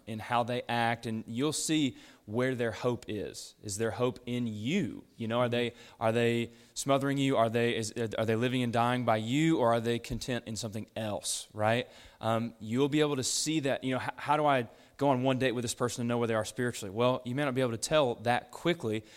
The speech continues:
Speaker 1: but over time, that fruit or lack of fruit will show itself, right? You, it'll reveal itself as to really how far along they are. Um,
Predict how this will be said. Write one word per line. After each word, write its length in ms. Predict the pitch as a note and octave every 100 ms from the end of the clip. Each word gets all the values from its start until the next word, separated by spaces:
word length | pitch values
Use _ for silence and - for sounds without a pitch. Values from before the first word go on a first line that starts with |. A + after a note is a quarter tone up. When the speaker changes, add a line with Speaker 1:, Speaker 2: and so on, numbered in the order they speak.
| - A2+
Speaker 1:
but 100 | -
over 200 | C3+ D3
time, 520 | - - C#3+ C#3 A#2+
that 240 | A#2+ B2+ -
fruit 500 | - C3+ C#3+ B2+ -
or 160 | A#2+ A2+
lack 340 | A2 B2+ C#3
of 120 | A#2
fruit 220 | - B2 G#2
will 120 | G#2+
show 420 | - - F3 F3+
itself, 680 | - - G#2+ F#2+ - - - G2+
right? 320 | G#2+ B2 B2+ - - -
You, 200 | A2 B2+
it'll 240 | B2 B2 A#2
reveal 440 | A#2 G#2 C3+ C#3+
itself 300 | B2+ B2+ A2
as 100 | A2
to 80 | -
really 300 | G#2+ A#2+ A#2
how 160 | G#2 G#2+
far 240 | - G2+
along 300 | G2 G2 F#2+
they 160 | F#2+ - -
are. 420 | G2 F2 - - _ -
Um, 380 | G#2+ G2+ D2